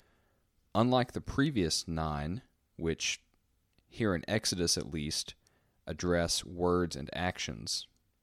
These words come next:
you know, they're, they're referring to the conduct of individuals, this commandment, even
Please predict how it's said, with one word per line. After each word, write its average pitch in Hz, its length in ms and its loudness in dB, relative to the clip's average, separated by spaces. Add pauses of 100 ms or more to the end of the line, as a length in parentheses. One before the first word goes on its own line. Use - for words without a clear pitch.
(100)
you - 80 -10
know, 78 140 -4
they're, 73 160 -2
they're 80 160 2
referring 87 420 0
to 73 340 -4 (460)
the - 80 -8
conduct 95 800 0 (260)
of 85 120 -6
individuals, 76 800 -4 (540)
this 113 220 6
commandment, 85 640 0 (180)
even 113 380 0